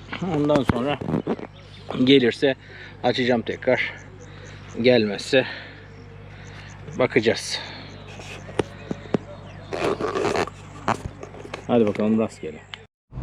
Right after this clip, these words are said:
Arkadaşlar şimdi dedim tam bir göstereyim bir iki atış ama arkama bir tane şey geldi.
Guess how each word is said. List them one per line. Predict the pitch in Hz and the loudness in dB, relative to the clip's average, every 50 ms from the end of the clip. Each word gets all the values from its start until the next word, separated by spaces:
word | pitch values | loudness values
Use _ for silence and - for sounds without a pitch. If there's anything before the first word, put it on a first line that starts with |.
| - - - - - - - - - - 165 | -4 -2 -2 -2 0 0 0 0 0 2 4
Arkadaşlar | 160 165 160 - 185 180 180 170 - 190 175 160 | 6 6 6 6 8 6 6 6 6 4 4 4
şimdi | - 180 185 190 190 190 | 4 2 2 4 6 6
dedim | 190 196 196 180 - | 6 6 6 6 6
tam | 214 214 214 214 214 202 | 6 6 6 6 8 8
bir | 202 202 196 190 - - - - - 165 | 10 10 8 6 4 -2 -6 -4 0 4
göstereyim | 170 170 170 165 - 175 185 180 196 202 196 196 190 | 6 6 6 6 4 4 6 8 8 6 6 6 6
bir | 190 180 | 6 4
iki | 185 - - 196 | 4 4 4 6
atış | 185 185 185 214 190 - | 6 6 4 2 0 2
ama | 214 180 175 185 196 202 175 - - - - - - - - - - - - - - - | 4 4 4 4 4 4 2 0 -4 -6 -6 -6 -6 -6 -4 -4 -4 -2 -2 0 2 4
arkama | 160 170 175 - 196 185 190 196 202 | 6 6 6 6 4 4 4 4 4
bir | 196 - | 2 2
tane | 202 196 190 185 190 190 | 4 4 4 4 2 0
şey | - 214 202 202 202 | 2 4 4 4 4
geldi. | 190 185 160 143 147 151 180 185 180 | 4 4 4 4 4 2 2 2 0